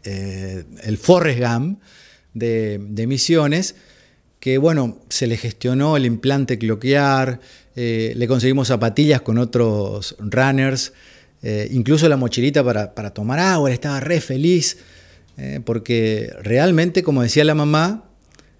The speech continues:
él, eh, salía a correr, es-, se escapaba de su casa en Alem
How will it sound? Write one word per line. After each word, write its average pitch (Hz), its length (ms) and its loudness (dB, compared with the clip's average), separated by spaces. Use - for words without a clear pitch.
él, 175 520 2
eh, 107 880 0
salía 127 480 2
a 196 40 -4
correr, 156 540 2
es-, 113 160 -6
se - 140 -8
escapaba 139 680 0
de 123 180 0
su 135 200 -4
casa 151 420 -2
en 147 100 -4
Alem 175 400 0